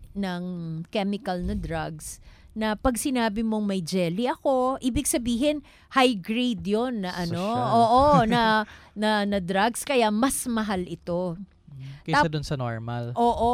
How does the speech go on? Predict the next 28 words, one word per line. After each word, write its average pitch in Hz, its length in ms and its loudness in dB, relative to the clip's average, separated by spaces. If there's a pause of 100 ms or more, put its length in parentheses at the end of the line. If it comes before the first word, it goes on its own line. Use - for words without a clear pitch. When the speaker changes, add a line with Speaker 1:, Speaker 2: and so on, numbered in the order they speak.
Speaker 1:
oo. 196 420 -2
Tapos, 285 460 -2
sinasa-, 254 480 -4
kaya 269 240 0
nga 247 160 -2
pag 240 180 -4
sinasabi 214 560 -6
nila 180 300 -6
na, 185 160 -8
"Oh, 262 320 0 (280)
tinumba 269 440 0
yan 226 240 0
ng 220 160 -4
diabetes 180 680 -6
kasi 226 300 -6
mahilig 190 480 -4
siya 175 100 -8
sa 170 140 -10
matamis." 165 720 -10 (320)
Kasi 311 240 -4
makikita 285 580 -4
mo 254 140 -2
na 240 160 -2
ngayon 220 320 0
yung 208 160 0
connection 202 500 -4
nung 185 220 -6 (240)
matamis, 226 800 -2